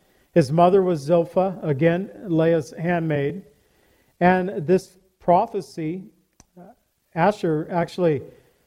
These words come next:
settled in the rich, fertile soil of the north coastline of Israel. So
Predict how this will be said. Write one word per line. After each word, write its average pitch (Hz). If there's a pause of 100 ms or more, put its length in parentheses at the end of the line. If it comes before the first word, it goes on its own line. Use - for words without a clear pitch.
(100)
settled 185
in 156
the 151
rich, 175
fertile 180
soil 170
of 147
the 156
north 165
coastline 170
of 135
Israel. 151
So 156